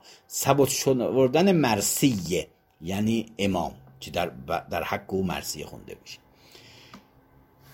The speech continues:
بعضی وقتا انسان اونقدر فریب شیطان می‌خوره که میاد،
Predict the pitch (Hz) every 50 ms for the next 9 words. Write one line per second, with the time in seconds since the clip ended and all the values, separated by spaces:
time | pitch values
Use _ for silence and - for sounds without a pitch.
0 | - - _ 185 226 269 269 226 240 254 247 240 226 - - - - - 214 220
1 | 233 240 233 220 202 180 170 156 - 196 214 214 202 180 156 - 143 - 185 202
2 | 214 202 - 214 190 202 214 208 208 208 - - - 196 190 196 196 190 196 190
3 | 185 175 185 - 180 180 180 180 - 185 185 190 185 190 190 202 - - _ _
4 | _ _ _ _ _ - 143 170 185 190 190 185 190 -